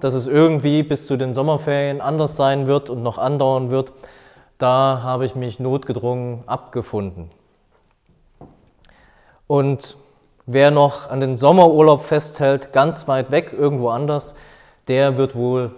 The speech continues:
das Loslassen üben müssen. Die Vorstellung, dass der Sommerurlaub unverzichtbar ist, die wird gerade auch zurückgeschnitten.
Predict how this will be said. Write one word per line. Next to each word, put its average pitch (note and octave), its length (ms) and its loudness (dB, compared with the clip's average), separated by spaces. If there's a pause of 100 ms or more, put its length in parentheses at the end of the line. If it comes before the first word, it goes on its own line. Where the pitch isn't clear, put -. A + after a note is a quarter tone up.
das A#2 180 -10
Loslassen A#2 680 0
üben G2 320 -10
müssen. F2+ 260 -14 (1700)
Die A#2 60 -12
Vorstellung, C3 680 -2
dass G#2+ 140 -10
der G#2+ 100 -10
Sommerurlaub B2+ 560 0
unverzichtbar D#3+ 640 -4
ist, D#3 380 -6 (340)
die D3+ 320 0
wird C3+ 180 -4
gerade B2+ 440 -2
auch A#2 480 -4
zurückgeschnitten. G2+ 800 -10